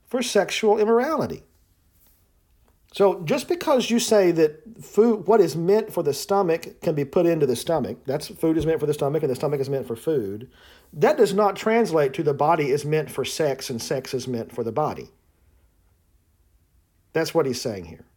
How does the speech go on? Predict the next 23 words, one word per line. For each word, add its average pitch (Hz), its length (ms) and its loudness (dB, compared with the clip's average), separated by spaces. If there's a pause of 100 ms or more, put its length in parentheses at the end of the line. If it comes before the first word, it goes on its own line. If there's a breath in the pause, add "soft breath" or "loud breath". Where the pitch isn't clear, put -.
And 127 220 -6
that's 160 280 0
what 175 140 2
was 135 160 2
going 131 300 2
on 123 420 0 (240 soft breath)
in 147 140 -2
the 117 80 -2
church. 113 520 -4
Well, 147 300 4
we 151 140 2
were 175 160 2
meant 196 500 0
to 151 120 -2
have 127 240 -4
sex - 540 -8
with 120 180 -4
just, - 400 -4
we 156 260 -4
were 190 80 4
meant 190 200 -2
to 175 100 0
enjoy 170 640 4